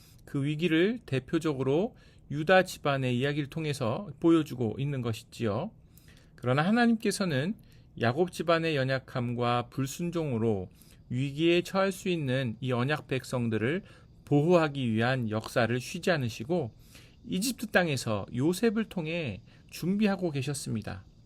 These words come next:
또한 동시에 하나님은 다말이라는 연약한 여인의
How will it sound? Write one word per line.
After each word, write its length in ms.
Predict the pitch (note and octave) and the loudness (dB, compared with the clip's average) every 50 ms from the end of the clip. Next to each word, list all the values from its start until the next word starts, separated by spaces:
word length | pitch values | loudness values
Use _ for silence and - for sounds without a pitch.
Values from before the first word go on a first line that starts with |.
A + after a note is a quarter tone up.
| - | -10
또한 200 | - - C#3 C#3+ | -2 0 0 0
동시에 600 | C3+ D3 D3 D3+ D3+ D3+ - D3+ C#3+ D#3+ F#3+ A#3 - - - | 0 0 0 0 -2 -2 0 2 2 2 2 0 -4 -8 -12
하나님은 600 | - - E3+ E3+ E3+ E3 D3+ D3 D#3+ F#3+ B3+ - - - - - - - - - | -8 -2 0 2 2 2 2 2 2 2 0 0 -4 -12 -20 -20 -20 -20 -20 -14
다말이라는 840 | - - C#3 C#3+ D3 D#3+ D#3+ D#3+ E3 D3+ D#3 D3 D3 D3+ D#3 D3+ | -4 -2 0 2 4 4 4 4 4 4 4 2 2 2 0 0
연약한 580 | - C#3 C#3+ E3+ E3+ F3 - F3+ F3+ F3+ F3 D3 | 0 2 2 2 0 0 0 0 2 2 2 2
여인의 520 | C3+ B2+ B2+ B2+ A#2+ A#2+ C3 B2 G#2+ G2+ | 2 2 4 2 2 0 0 0 -2 -2